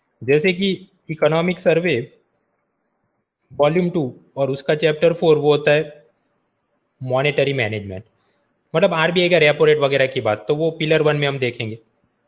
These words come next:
फिर ये नया इकोनॉमिक सर्वे आया था, उसमें एक चैप्टर था थालीनॉमिक्स, मतलब थाली कितनी महंगी या सस्ती हुई, तो वो भी पढ़ेंगे, but पिलर फ़ोर से इन्फ्लेशन में।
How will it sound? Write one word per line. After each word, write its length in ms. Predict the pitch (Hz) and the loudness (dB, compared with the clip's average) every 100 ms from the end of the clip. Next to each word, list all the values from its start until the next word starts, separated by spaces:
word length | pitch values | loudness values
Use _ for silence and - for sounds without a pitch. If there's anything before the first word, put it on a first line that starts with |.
| _ | _
फिर 100 | 170 | -4
ये 80 | 160 | 0
नया 260 | 156 147 170 | 2 2 2
इकोनॉमिक 460 | 165 165 160 165 | 2 0 0 -2
सर्वे 260 | - 151 156 | -2 0 2
आया 100 | 151 | 0
था, 100 | 156 | 0
उसमें 280 | 139 151 151 | -2 -4 -4
एक 60 | |
चैप्टर 280 | 151 143 147 | -2 -2 -2
था 140 | 147 151 | -2 -4
थालीनॉमिक्स, 840 | 151 135 135 143 127 110 107 - _ _ _ _ _ - | -4 -4 -4 -2 -4 -4 -8 -14 _ _ _ _ _ -4
मतलब 340 | 156 151 - - | -2 -2 -6 -4
थाली 220 | 143 151 | -2 -2
कितनी 260 | 160 156 165 | -2 -2 0
महंगी 360 | 156 147 151 151 | 0 0 2 2
या 80 | |
सस्ती 340 | 151 143 - 139 | 2 0 -2 -4
हुई, 240 | 120 120 _ _ _ | -4 -8 _ _ _
तो 80 | 151 | -6
वो 120 | 170 | -2
भी 120 | 196 190 | -2 0
पढ़ेंगे, 340 | 180 156 165 | 0 0 0
but 120 | 180 | -2
पिलर 340 | 175 175 175 175 | -2 2 2 2
फ़ोर 240 | 175 160 | 0 0
से 140 | 165 | 0
इन्फ्लेशन 440 | 151 123 120 110 98 | -4 -2 -4 -4 -8
में। 140 | 101 | -10